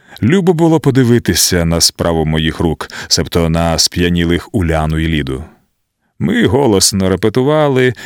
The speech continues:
й ржали, мов коні. Час минав, я вже неспокійно поглядав на Олька. Може, план помінявся? Нарешті він спохватився і сказав, що мусить відлучитися на кілька хвилин, щоб зателефонувати.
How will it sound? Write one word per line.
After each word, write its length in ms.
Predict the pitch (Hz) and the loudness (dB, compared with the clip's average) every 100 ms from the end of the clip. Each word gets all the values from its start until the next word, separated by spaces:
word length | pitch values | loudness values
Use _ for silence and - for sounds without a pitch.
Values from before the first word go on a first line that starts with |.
| - | -2
й 160 | 85 | 0
ржали, 460 | 87 78 113 120 104 | 2 2 2 2 2
мов 220 | 95 92 | 2 0
коні. 480 | 90 - 73 64 64 - _ _ _ _ _ _ _ _ | 0 -2 -2 -4 -12 -16 _ _ _ _ _ _ _ _
Час 340 | - - 156 - | -2 0 0 -2
минав, 480 | 78 85 117 123 117 - _ _ | -2 0 -2 -4 -8 -14 _ _
я 240 | 78 104 | -2 0
вже 260 | 147 120 139 | 0 0 0
неспокійно 720 | 135 127 - 117 - 127 127 | 0 -2 -2 -6 -2 -2 -2
поглядав 520 | 113 110 107 92 110 113 | -2 -2 -2 -2 -2 0
на 120 | 95 | 0
Олька. 480 | 98 95 95 101 101 - - | 0 0 -2 -6 -6 -12 -12
Може, 320 | - 80 76 80 | -4 -2 -2 -4
план 400 | 85 80 80 76 | -2 -2 -2 -2
помінявся? 720 | 80 90 117 165 139 101 92 - _ _ _ _ _ _ - | -2 -2 -2 -2 -4 -6 -10 -20 _ _ _ _ _ _ -4
Нарешті 460 | 107 151 - - | -2 -2 -2 -2
він 440 | 120 127 120 113 101 | -2 0 0 0 0
спохватився 840 | - 107 113 117 170 151 160 143 - - | -2 -2 -4 -2 -2 0 -2 -4 -8 -6
і 80 | 123 | -4
сказав, 460 | - 147 131 151 | -2 -2 -2 -2
що 280 | 135 - 135 | -4 -2 0
мусить 540 | 123 135 156 - 147 131 | 0 -2 0 -2 -2 -4
відлучитися 760 | 110 117 110 135 131 127 117 | 0 0 0 -2 -2 -2 0
на 120 | 113 | -2
кілька 320 | 110 120 110 | -2 -2 -2
хвилин, 420 | 110 135 147 117 78 | -2 -2 0 0 -2
щоб 360 | - 113 98 | -2 -2 0
зателефонувати. 1040 | 95 98 104 101 - 120 113 65 - 65 | -2 -2 0 0 0 -2 0 -2 -4 -10